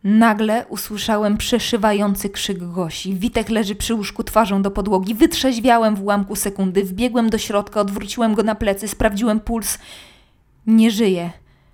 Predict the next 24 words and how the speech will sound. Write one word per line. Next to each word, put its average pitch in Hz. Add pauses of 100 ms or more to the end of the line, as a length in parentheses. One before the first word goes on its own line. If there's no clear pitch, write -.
(300)
Kazałem 226
Gosi 220
dzwonić 208
po 208
karetkę 202
i 202
obudzić 196
wszystkich 196
domowników. 185
Prowadziłem 214
resuscytację 220
do 196
przyjazdu 208
karetki. 208
Nie 269
wiem, 202
ile 214
minęło. 202
Dwie, 220
trzy, 226
cztery, 214
pięć, 214
dwadzieścia 220
minut. 202